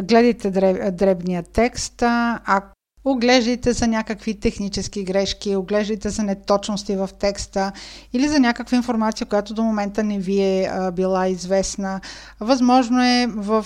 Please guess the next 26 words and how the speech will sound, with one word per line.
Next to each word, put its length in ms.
а, 160
един 220
по-късен 440
етап, 260
след 200
около 240
месец, 480
а, 360
да 160
ви 80
се 120
наложи 320
отново 360
да 100
подавате 500
тези 320
документи. 720
Когато, 720
а, 240
подобни 420
документи 560
се 120
придвижват 680
на 120
ретрограден 600
Меркурий, 560